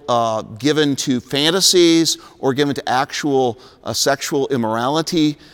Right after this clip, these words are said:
Uh, and then there was gluttony, that's overindulgence in, in, in things and, and, uh, and, uh, food and luxuries and, uh,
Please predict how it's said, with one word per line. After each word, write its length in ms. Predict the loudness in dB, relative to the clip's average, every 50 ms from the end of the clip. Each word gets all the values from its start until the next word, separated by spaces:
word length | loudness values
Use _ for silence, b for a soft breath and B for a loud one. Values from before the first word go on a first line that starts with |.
| B B B -6
Uh, 280 | -4 -4 -4 -6 -8 -10
and 220 | -8 -4 -4 -2 0
then 140 | 0 0 0
there 140 | -2 -2 -2
was 160 | -4 -6 -8
gluttony, 500 | -6 -2 -2 0 -2 -2 -2 -2 -2 -2
that's 240 | -2 -2 -4 -4 -4 0
overindulgence 1200 | 4 4 6 4 4 4 2 2 2 0 0 0 2 2 0 0 0 0 0 0 0 -2 -2 -4 -2
in, 580 | -2 -2 -2 0 -2 -4 -4 -6 -8 -12 -14 -10
in, 300 | -8 -6 -4 -4 -4 -6 -6
in 180 | -6 -6 -6 -6
things 480 | -4 0 0 2 2 2 0 -2 -2 -4
and, 180 | -4 -6 -8 -12 B B B B B B
and, 240 | -6 -4 -4 -4 -6 -8
uh, 500 | -12 -10 -10 -8 -8 -8 -8 -8 -10 -12 -10
and, 440 | -10 -8 -8 -6 -6 -8 -8 -10 -12 -16 b b b b b b
uh, 120 | -8 -8 -8
food 640 | -8 -4 0 2 4 6 6 6 6 6 6 4
and 160 | 2 0 0 0
luxuries 1040 | 2 2 2 2 2 0 0 2 4 4 6 6 6 6 6 6 6 4 4 0
and, 640 | -2 -4 -4 -4 -4 -4 -4 -4 -6 -6 -6 -8 -6 -4
uh, 520 | -4 -4 -4 -4 -8 -8 -8 -10 -10 -12